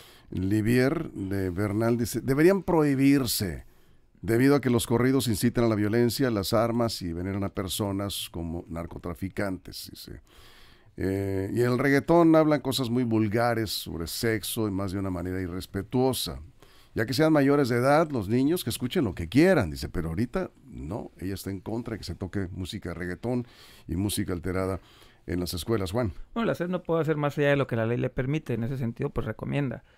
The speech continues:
Speaker 2: Pero yo creo que tendría que ir más allá el mismo Congreso y, mm, regular totalmente este tipo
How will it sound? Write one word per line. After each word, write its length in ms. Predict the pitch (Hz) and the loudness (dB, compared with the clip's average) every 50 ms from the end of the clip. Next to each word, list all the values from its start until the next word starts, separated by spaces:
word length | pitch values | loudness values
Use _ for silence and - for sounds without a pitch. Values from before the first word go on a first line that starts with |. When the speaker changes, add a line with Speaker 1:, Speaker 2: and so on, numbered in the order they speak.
| _ _ _ _ _ _ _ _ _ _ - _ | _ _ _ _ _ _ _ _ _ _ -6 _
Speaker 2:
Pero 520 | - 139 131 131 127 123 123 123 131 135 | 0 2 2 2 0 0 0 0 -2 -2
yo 160 | 135 131 143 | 0 0 0
creo 140 | - 190 170 | 0 0 -2
que 80 | - 139 | -2 -4
tendría 340 | - 131 113 131 139 147 - | -4 -4 -2 0 -2 -2 -2
que 120 | - 147 | -2 -4
ir 40 | 135 | -2
más 220 | 135 135 127 - | -2 -2 -4 -4
allá 480 | 139 131 123 123 120 123 135 139 143 - - | -4 -4 -2 -2 0 0 0 0 -2 -4 -6
el 80 | 127 | -6
mismo 260 | 123 127 131 143 143 | -4 -2 -2 -4 -4
Congreso 580 | - 113 117 110 120 135 139 - 180 190 202 - - _ _ _ | -4 -6 -6 -4 -4 -4 -4 -4 -6 -6 -6 -8 -16 _ _ _
y, 360 | 269 233 156 175 190 220 339 - _ _ _ _ _ _ _ _ _ _ _ _ _ _ _ _ | -4 -4 -2 -2 -2 -6 -8 -10 _ _ _ _ _ _ _ _ _ _ _ _ _ _ _ _
mm, 240 | - 127 123 120 117 | -2 0 0 0 2
regular 500 | 110 117 113 107 110 110 113 123 143 - | 2 0 0 0 0 0 0 0 0 -2
totalmente 540 | - - - - 123 123 117 117 117 - 120 | -6 -8 -6 -2 -2 0 0 -2 -2 -2 -4
este 180 | 113 - - 120 | -6 -6 -8 -8
tipo 360 | - 120 123 - 135 131 | -8 -10 -6 -4 -4 -6